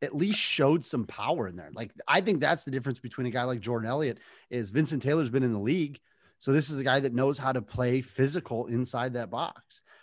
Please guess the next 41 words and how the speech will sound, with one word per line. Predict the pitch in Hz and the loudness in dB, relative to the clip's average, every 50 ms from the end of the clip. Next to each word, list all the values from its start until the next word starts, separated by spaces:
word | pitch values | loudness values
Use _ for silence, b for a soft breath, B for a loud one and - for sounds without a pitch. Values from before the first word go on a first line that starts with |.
| b b | b b
I | 127 | 0
mean, | 139 143 | 0 2
they're | 139 135 127 | 2 2 0
virtually | 113 98 113 151 175 165 - 170 147 139 131 123 113 b b b b _ - | 0 0 0 0 0 0 -2 0 2 2 2 2 0 b b b b _ -10
the | 113 | -8
same | - - 143 127 117 | -2 0 0 0 2
weight. | 107 120 123 110 107 107 | 0 0 -2 -2 -2 -2
I | 113 | -2
mean, | 113 117 107 | -2 -4 -4
Taylor's | - - 139 139 135 131 113 - | -4 -2 -2 0 0 0 -2 -4
three | - - 123 131 131 | -8 -6 -2 0 2
eleven | 123 117 117 117 123 117 123 117 123 117 b b b b b b - | 2 2 0 -2 -2 -2 -2 -4 -4 -6 b b b b b b -6
and | 123 120 113 110 107 104 - - | -4 -2 -2 -2 -2 -4 -2 0
Elliott's, | 127 127 127 127 117 113 - - - - | 2 2 2 2 0 -2 -6 -10 -12 -8
you | 139 120 | -6 -6
know, | 104 107 107 | -6 -6 -10
three | - 120 127 120 | -6 -2 -2 -2
oh | 113 107 | -2 -4
three. | - - 120 120 110 104 107 107 | -6 -8 -6 -6 -4 -4 -6 -6
So | 107 - | -8 -10
you're | 123 110 | -10 -6
talking | 131 127 123 | -4 -4 -4
about | 113 104 | -4 -4
a | 104 - | -6 -6
few | - 120 | -6 -8
pounds | 107 - 117 113 113 107 104 | -4 -4 -4 -4 -4 -6 -6
here | - 127 113 | -6 -6 -6
or | 104 | -4
there. | 107 127 123 113 113 113 _ _ _ _ _ _ _ _ _ - | -4 -4 -4 -4 -6 -8 _ _ _ _ _ _ _ _ _ 2
But | 135 131 - - | 2 2 2 0
at | 131 - | -4 0
the | 139 156 | 4 4
end | 170 151 | 6 6
of | 135 | 6
the | 131 160 | 8 8
day, | 170 156 | 8 8
a | 135 110 | 6 6
guy | 120 135 139 139 | 4 2 4 4
that's | 135 120 - - | 2 0 -4 -2
in | 139 135 127 120 113 | 0 0 2 0 0
his | 98 107 127 117 113 107 98 - - | 0 0 0 0 0 -2 -6 -10 -14